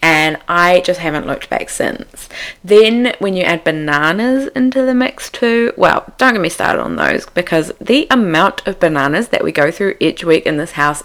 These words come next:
is nuts. So where is this all going? Well, today's guest on Pep Talk is Allgood. So given my obsession with oat milk and bananas, I jumped at the chance to have these guys on the podcast.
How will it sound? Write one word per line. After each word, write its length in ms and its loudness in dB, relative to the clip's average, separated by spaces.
is 440 4
nuts. 720 -2
So 260 6
where 260 6
is 120 4
this 180 -2
all 100 0
going? 340 0
Well, 320 2
today's 400 2
guest 320 2
on 140 -6
Pep 180 -8
Talk 340 -4
is 240 -2
Allgood. 600 4
So 180 4
given 280 2
my 120 4
obsession 340 -2
with 120 -6
oat 160 2
milk 240 -4
and 100 -2
bananas, 460 -2
I 160 6
jumped 480 -2
at 80 0
the 60 -14
chance 320 -6
to 80 -2
have 180 -4
these 160 -4
guys 300 2
on 160 -2
the 80 -2
podcast. 580 -6